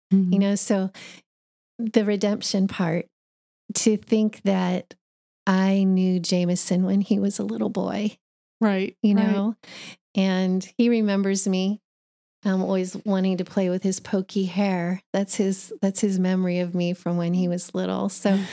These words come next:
Speaker 1: <laughs>
Speaker 2: just part of, you know, the fact that we felt like we had a combined forty years of marriage when our marriages were taken from us.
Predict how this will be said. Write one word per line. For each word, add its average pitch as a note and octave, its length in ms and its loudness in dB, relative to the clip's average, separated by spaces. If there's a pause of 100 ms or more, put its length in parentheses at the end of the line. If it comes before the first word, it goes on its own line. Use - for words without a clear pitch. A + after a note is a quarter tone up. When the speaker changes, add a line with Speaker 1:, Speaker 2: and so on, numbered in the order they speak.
(100)
Speaker 1:
<laughs> - 240 -4
Speaker 2:
just - 300 0
part F#3+ 340 2
of, F#3 220 -2 (180)
you G#3+ 100 4
know, F#3+ 300 0 (100)
the G#3+ 160 0
fact A3+ 580 -2
that G3 260 0 (120)
we A#3+ 240 2
felt F#3+ 440 -2
like F3 540 -4 (440)
we B3 180 2
had B3+ 220 -6
a B3+ 80 0
combined F3+ 800 -2
forty F3+ 420 -4
years E3+ 440 -2
of D#3+ 180 -4
marriage D#3+ 960 -2
when F3 240 0
our E3 120 0
marriages E3 760 -4 (120)
were E3 280 -2 (160)
taken - 380 -4
from G#3+ 280 -6
us. - 460 -4